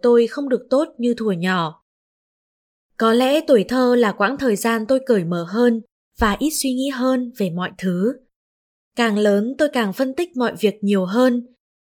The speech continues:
từ đó dần dần làm mọi việc trở nên phức tạp hơn. Tu luyện, thật ra không phức tạp. Chúng ta không cần nghĩ quá nhiều.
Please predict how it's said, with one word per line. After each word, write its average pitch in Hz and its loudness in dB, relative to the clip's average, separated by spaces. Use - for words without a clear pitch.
từ 226 2
đó 208 2
dần 240 0
dần 208 2
làm 196 0
mọi 190 -4
việc 202 2
trở 196 -4
nên 208 0
phức 320 -6
tạp 202 -4
hơn. 226 4
Tu 277 0
luyện, 247 4
thật 233 -4
ra 247 0
không 277 -2
phức 349 -4
tạp. 208 0
Chúng 240 -2
ta 277 0
không 311 -8
cần 214 2
nghĩ 247 0
quá 196 -2
nhiều. 226 2